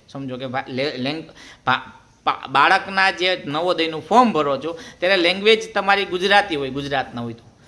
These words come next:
સહજ છે ને, સાયબર કાફેવાળાએ જોયા વગર ત્યાં કોઈ પણ ભાષા સિલેક્ટ કરી નાખી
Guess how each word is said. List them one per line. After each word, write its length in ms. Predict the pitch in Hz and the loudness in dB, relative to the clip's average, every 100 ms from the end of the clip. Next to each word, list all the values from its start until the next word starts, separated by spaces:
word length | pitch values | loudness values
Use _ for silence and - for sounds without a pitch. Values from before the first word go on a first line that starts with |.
| - - | -20 -6
સહજ 260 | 180 185 | 0 0
છે 180 | 185 156 | 0 -4
ને, 160 | 156 151 - - - | -4 -6 -10 -20 -18
સાયબર 340 | - 185 196 180 | 0 0 2 0
કાફેવાળાએ 640 | 170 170 165 160 160 160 | -2 -2 -2 0 0 -2
જોયા 320 | 139 151 165 | -2 0 2
વગર 300 | 147 143 135 | 2 -2 -6
ત્યાં 260 | 135 139 135 | -4 -6 -6
કોઈ 120 | 156 | -10
પણ 220 | 156 165 | -8 -10
ભાષા 260 | 131 131 - | -8 -8 -10
સિલેક્ટ 360 | 120 113 110 | -12 -12 -12
કરી 140 | - 110 | -14 -14
નાખી 280 | 110 110 | -14 -16